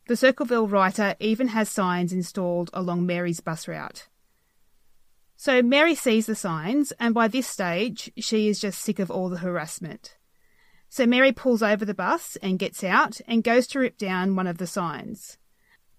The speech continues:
But when she gets to the sign, she sees a box with a string attached. Now, the next part is told in two different ways.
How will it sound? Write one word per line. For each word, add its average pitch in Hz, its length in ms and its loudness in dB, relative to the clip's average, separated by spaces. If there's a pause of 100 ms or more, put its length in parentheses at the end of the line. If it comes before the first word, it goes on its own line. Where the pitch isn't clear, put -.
(120)
But 262 140 0
when 277 140 4
she 277 120 -2
gets 277 260 2
to 294 120 -6
the 233 120 0
sign, 190 520 -2
she - 160 -8
sees 226 240 2
a 220 80 0
box - 400 -4
with 214 80 -2
a 220 40 -4
string 247 300 0
attached. - 600 -8 (680)
Now, 262 80 2
the 262 100 4
next 302 300 2
part 254 320 2
is 226 160 -4
told 202 440 0
in 196 180 0
two 214 200 -2
different 185 360 -6
ways. 151 540 -12